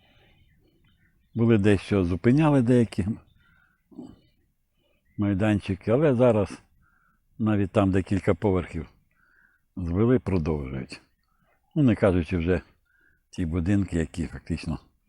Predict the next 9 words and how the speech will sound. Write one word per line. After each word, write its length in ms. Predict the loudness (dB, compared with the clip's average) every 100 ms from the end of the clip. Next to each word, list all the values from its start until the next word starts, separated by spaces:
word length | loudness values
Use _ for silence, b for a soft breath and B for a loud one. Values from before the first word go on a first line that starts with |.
| _ _ _ _ _
вже 260 | -12 -8 -8
були 300 | -6 -4 -6
в 60 |
стадії 360 | -4 -4 -2 -2
завершення. 680 | -2 -2 -4 -10 -16 -16 -16 _ _ _ _ _ _ _ _
Да, 240 | -2 2 4
от 140 | 2
прильот 440 | 2 2 4 4 4
був 300 | 2 0